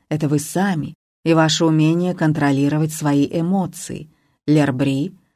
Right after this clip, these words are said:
вы не на поле боя. Опустите плечи и перестаньте напрягаться.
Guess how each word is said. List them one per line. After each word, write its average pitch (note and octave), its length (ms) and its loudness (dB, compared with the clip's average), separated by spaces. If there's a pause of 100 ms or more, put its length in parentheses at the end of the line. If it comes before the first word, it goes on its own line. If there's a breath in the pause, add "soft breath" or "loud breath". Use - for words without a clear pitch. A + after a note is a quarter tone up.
(140 soft breath)
вы D3+ 260 2
не D#3 120 4
на E3+ 140 0
поле F3 380 0
боя. A#2+ 460 -4 (340)
Опустите F3 560 0
плечи D3 640 0 (200 soft breath)
и E3+ 120 0
перестаньте D#3 720 2
напрягаться. D#3 840 -2